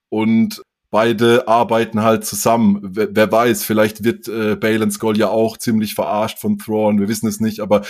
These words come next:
ich hab das eher so in diese Richtung gemeint. Natürlich sind das zwei komplett verschiedene Charaktere, ich kenne die alte Thrawn-Trilogie ja auch gut.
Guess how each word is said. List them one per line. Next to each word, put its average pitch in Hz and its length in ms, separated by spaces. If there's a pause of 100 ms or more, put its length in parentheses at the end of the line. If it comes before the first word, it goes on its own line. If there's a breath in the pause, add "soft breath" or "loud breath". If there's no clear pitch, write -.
(240 loud breath)
ich 104 120
hab 107 120
das 104 140
eher 113 160
so 120 200
in 113 80
diese 110 200
Richtung 117 300
gemeint. 110 320
Natürlich 104 380
sind 110 160
das 101 160
zwei 107 340
komplett 104 340
verschiedene 104 480
Charaktere, 101 480
ich 101 100
kenne 101 220
die 101 140
alte 101 200
Thrawn-Trilogie 101 640
ja 101 120
auch 98 160
gut. 107 260